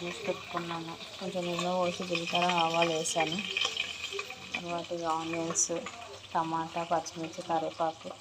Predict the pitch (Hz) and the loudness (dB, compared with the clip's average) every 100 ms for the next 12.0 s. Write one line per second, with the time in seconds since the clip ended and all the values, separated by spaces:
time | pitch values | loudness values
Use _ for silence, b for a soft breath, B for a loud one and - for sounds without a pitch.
0 | - - - 196 - 175 170 165 - - | -12 -14 -12 -10 -8 -4 -2 -2 -4 -4
1 | 175 - 165 160 165 160 151 143 - - | -4 -2 -4 -2 0 0 0 -4 -4 -2
2 | 147 151 - - - - 208 202 175 175 | -2 -2 -10 -14 -14 -14 -10 -6 -4 -2
3 | 175 - 294 - - - - - - 175 | -4 -4 -8 -8 -16 -16 -12 -10 -2 2
4 | 175 - 170 156 151 151 - - - 196 | 6 6 4 0 -4 -4 -6 -6 -6 -4
5 | 185 180 190 - - 202 190 196 180 175 | 2 4 4 2 0 0 2 6 6 4
6 | 180 190 185 180 180 - 254 254 185 - | 2 4 6 4 0 0 4 4 2 -6
7 | 185 185 - 175 165 165 180 185 160 160 | -2 -2 2 2 2 0 -2 -4 -4 -4
8 | 175 170 165 - 185 156 147 156 - 160 | -4 -4 -2 -2 -2 -4 -6 -8 -8 -8
9 | 180 165 151 156 156 147 165 175 160 156 | -6 -6 -4 -4 -2 -2 -2 -2 -2 0
10 | 156 151 147 156 147 143 202 - 143 135 | -2 -2 -2 -4 -2 0 0 0 -2 0
11 | 143 - - - - - - 175 160 | -2 -6 -8 -10 -10 -10 -4 0 2